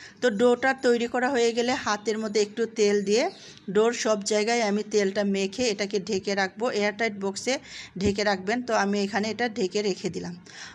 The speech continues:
আর আমি মোমোর জন্য পুর রেডি করব, সেই জন্য এখানে আমি দুইটা মুরগির বুকের মাংস নিয়েছি। প্রথমে আমি তিনটা নিয়েছিলাম,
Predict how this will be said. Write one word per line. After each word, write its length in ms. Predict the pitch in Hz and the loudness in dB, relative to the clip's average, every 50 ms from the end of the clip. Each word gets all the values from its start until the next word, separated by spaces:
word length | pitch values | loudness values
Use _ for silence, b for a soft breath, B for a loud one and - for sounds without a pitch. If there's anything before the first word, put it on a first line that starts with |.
| B | B
আর 200 | B 202 220 233 | B 0 2 2
আমি 200 | 233 233 240 254 220 196 202 | 2 2 2 0 -2 -2 -4
মোমোর 420 | - 214 220 220 214 220 233 226 208 | -2 2 2 2 2 2 0 -2 -2
জন্য 240 | 208 233 240 254 254 254 - | -2 -2 -2 -2 -4 -4 -4
পুর 300 | - 233 226 233 233 220 | -2 0 2 2 2 2
রেডি 280 | 220 214 202 185 202 196 | 4 4 4 4 2 0
করব, 440 | 202 202 185 185 202 240 294 339 330 | 0 0 -2 0 0 -2 -2 -2 -4
সেই 260 | - - - 214 214 | -8 -4 0 0 0
জন্য 200 | 202 214 208 214 214 | 0 0 -2 -2 -2
এখানে 260 | 202 208 - 214 214 | -2 -2 -2 -2 0
আমি 300 | 208 208 214 226 277 - B B B B B B B | 0 0 0 -2 -4 -4 B B B B B B B
দুইটা 340 | 170 196 226 226 - 254 254 | -2 0 0 2 2 2 2
মুরগির 340 | 247 240 233 226 202 254 240 | 2 2 0 0 -2 -2 -4
বুকের 360 | 202 208 208 202 226 208 208 | -2 -2 -4 0 0 0 0
মাংস 300 | 208 202 196 202 202 233 | 2 0 0 0 0 -2
নিয়েছি। 540 | 226 214 202 196 190 190 190 196 - 226 240 | -2 0 0 0 0 0 0 0 -2 -2 -4
প্রথমে 420 | 240 - 226 220 220 247 220 220 | -4 -4 -4 -4 -4 -4 -4 -2
আমি 140 | 214 220 233 | -2 -4 -4
তিনটা 400 | 233 - 220 202 202 202 220 214 | -6 -4 -2 -2 -2 -2 -2 -2
নিয়েছিলাম, 580 | 214 214 208 208 202 208 - 202 214 247 330 | -2 -2 -4 -4 -4 -4 -4 -4 -2 -4 -4